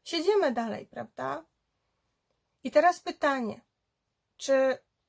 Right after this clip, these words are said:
to chcesz dla siebie mieć dalej, albo ewentualnie mieć? Bo ja tu też czuję inną opcję,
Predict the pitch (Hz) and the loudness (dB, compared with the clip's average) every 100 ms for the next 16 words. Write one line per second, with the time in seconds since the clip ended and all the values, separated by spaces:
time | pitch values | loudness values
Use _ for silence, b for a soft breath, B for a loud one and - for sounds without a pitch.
0 | _ _ 269 269 - 277 269 262 - 247 | _ _ -4 -4 -2 -6 -2 -4 -4 -4
1 | 262 269 277 _ _ _ _ _ _ 254 | -2 -2 -6 _ _ _ _ _ _ -2
2 | 269 339 - - - _ _ 240 277 269 | 0 0 -4 -14 -16 _ _ 2 4 4
3 | 277 370 - 240 240 262 254 262 269 254 | 0 -4 -8 -6 0 0 0 -2 -2 -2
4 | 254 247 262 320 - - _ _ _ _ | -2 -2 -4 -6 -14 -14 _ _ _ _
5 | _ _ _ - 247 247 302 - 277 - | _ _ _ -2 0 0 -2 -2 -4 -4
6 | 311 311 277 359 349 240 220 - 226 | -4 -2 0 2 2 2 -2 -8 -8